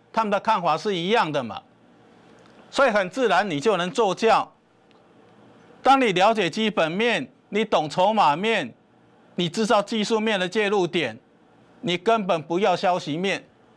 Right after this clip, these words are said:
你很自然的往上走，你就赚到四块半嘛。那包括前几天的这一段涨多少？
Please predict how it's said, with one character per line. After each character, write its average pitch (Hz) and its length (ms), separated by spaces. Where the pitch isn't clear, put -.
你 220 160
很 180 160
自 220 200
然 156 220
的 202 240
往 170 180
上 214 240
走， 135 340
你 214 140
就 170 120
赚 190 200
到 151 120
四 180 180
块 151 200
半 127 260
嘛。 104 160
那 208 120
包 202 200
括 196 140
前 185 220
几 170 160
天 185 260
的 180 280
这 214 160
一 180 80
段 180 360
涨 156 200
多 202 160
少？ 139 300